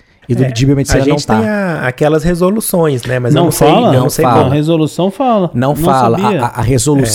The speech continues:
Speaker 1: a, a, a D C N do curso de biomedicina não diz que o coordenador tem que ser biomédico, ou seja, fica
Speaker 2: Mas é
Speaker 1: amplo.
Speaker 2: essa,
Speaker 1: Aí
Speaker 2: essas resoluções que a gente tem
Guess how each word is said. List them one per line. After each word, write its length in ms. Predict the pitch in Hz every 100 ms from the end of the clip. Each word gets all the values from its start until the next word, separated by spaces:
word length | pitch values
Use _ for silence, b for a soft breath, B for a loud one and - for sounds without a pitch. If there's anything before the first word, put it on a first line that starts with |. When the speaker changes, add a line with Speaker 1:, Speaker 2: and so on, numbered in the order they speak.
| 101
Speaker 1:
a, 220 | 123 117
a, 60 | 117
a 80 | 117
D 120 | 120
C 200 | 147 -
N 220 | 131 185 196
do 100 | 147
curso 260 | 147 143
de 40 | 135
biomedicina 580 | 131 117 - 151 160 -
não 500 | 131 135 147 175 180
diz 520 | 123 120 123 113 - -
que 80 | 131
o 40 |
coordenador 480 | 131 127 123 120 123
tem 200 | - 123
que 80 | -
ser 180 | 120 113
biomédico, 560 | 123 120 107 101 -
ou 60 | 127
seja, 240 | - 113
fica 120 | 107 143
Speaker 2:
Mas 120 | 143
é 40 |
Speaker 1:
amplo. 160 | 123 139
Speaker 2:
essa, 500 | 156 - 175 160 127
Speaker 1:
Aí 140 | 127 147 220
Speaker 2:
essas 140 | 202
resoluções 760 | 160 143 151 147 151 143 127 -
que 80 |
a 60 | 131
gente 260 | 127 127 -
tem 380 | 131 117 104